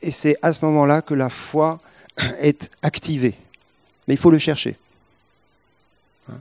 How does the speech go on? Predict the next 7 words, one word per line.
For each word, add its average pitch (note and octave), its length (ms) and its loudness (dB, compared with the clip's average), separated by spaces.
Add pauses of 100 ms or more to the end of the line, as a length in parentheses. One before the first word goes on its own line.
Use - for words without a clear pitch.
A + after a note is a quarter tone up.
(160)
Le G#2+ 120 -6
rémunérateur D3+ 920 2
de B2+ 160 -6
ceux - 280 -4
qui E3 140 -8
le C#3 100 -6
cherchent. - 560 -10